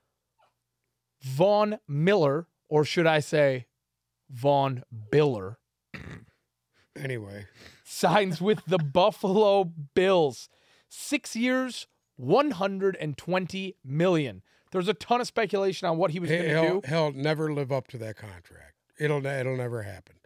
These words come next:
Speaker 1: See, you're just being a hater right now.
Speaker 2: I, I'm not trying to be a ha-, hey, I love Von Miller.
Speaker 1: Right, so why, I mean, what
Speaker 2: I
Speaker 1: makes
Speaker 2: love
Speaker 1: you think
Speaker 2: Von
Speaker 1: he's
Speaker 2: Miller.
Speaker 1: never gonna live up
Speaker 2: I
Speaker 1: to
Speaker 2: don't
Speaker 1: that?
Speaker 2: see him playing another six years in the league.
Speaker 1: I don't either, but either way.
Speaker 2: I see, I see him retiring before that.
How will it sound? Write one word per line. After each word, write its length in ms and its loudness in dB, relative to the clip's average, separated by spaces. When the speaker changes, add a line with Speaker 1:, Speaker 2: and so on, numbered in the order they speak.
Speaker 1:
See, 200 -6
you're 120 2
just 160 -6
being 140 -2
a 40 0
hater 260 0
right 180 -8
now. 180 -10
Speaker 2:
I, 180 4
I'm 120 4
not 160 4
trying 200 0
to 60 -4
be 120 -2
a 80 0
ha-, 80 -4
hey, 180 -4
I 120 -2
love 280 -2
Von 280 -6
Miller. 120 0
Speaker 1:
Right, 160 2
so 160 2
why, 380 4
I 100 4
mean, 100 0
what 140 6
Speaker 2:
I 40 2
Speaker 1:
makes 160 4
Speaker 2:
love 120 2
Speaker 1:
you 40 -4
think 200 4
Speaker 2:
Von 80 0
Speaker 1:
he's 100 0
Speaker 2:
Miller. 160 4
Speaker 1:
never 220 2
gonna 160 2
live 160 4
up 60 6
Speaker 2:
I 80 4
Speaker 1:
to 60 0
Speaker 2:
don't 180 2
Speaker 1:
that? 120 -8
Speaker 2:
see 220 -4
him 160 0
playing 380 -2
another 280 -4
six 320 -10
years 240 -8
in 80 -12
the 60 -14
league. 220 -20
Speaker 1:
I 180 6
don't 280 2
either, 320 2
but 200 0
either 300 2
way. 340 4
Speaker 2:
I 120 2
see, 200 -4
I 140 0
see 160 -2
him 120 -2
retiring 460 -6
before 380 -20
that. 240 -20